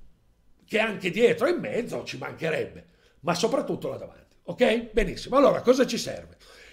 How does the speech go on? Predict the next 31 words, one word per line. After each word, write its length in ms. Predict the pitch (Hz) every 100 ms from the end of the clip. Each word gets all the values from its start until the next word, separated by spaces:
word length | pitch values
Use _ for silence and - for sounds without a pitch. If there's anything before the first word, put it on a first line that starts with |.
| _
Noi 260 | 175 359
qui 200 | - 320
abbiamo 560 | 240 160 120 98 - - _ - _ _
Concas, 840 | 330 254 165 - 180 202 254 262
che 140 | - 294
è 60 |
un 160 | 180 175
giocatore, 960 | 185 240 277 240 143 127 185 - - -
trentatré 480 | 147 127 147 214 220
anni, 360 | 123 120 190
forte, 760 | 175 175 104 90 - 247 339 - - - _ _
che 220 | 302 269
può 180 | 294 320
fare 720 | 233 170 - 190 226 - - _
l'ala 760 | 247 220 214 156 156 170 - -
destra. 560 | 123 110 - - 107 - _ _ _ -
Vedete? 680 | 185 165 - 208 196 -
È 120 | - 185
praticamente 520 | 220 220 202 180 175
quasi 260 | 175 165 165
tutto 240 | 165 143
verde. 300 | 110 95 196
Quindi 200 | 294 175
questo 280 | 226 - 330
Concas 560 | 330 302 185 185 - - - -
sull'ala 460 | - 311 339 320 240
destra 400 | 156 131 170 -
noi 180 | 262 208
siamo 300 | 123 104 113
a 40 |
posto. 400 | - - - -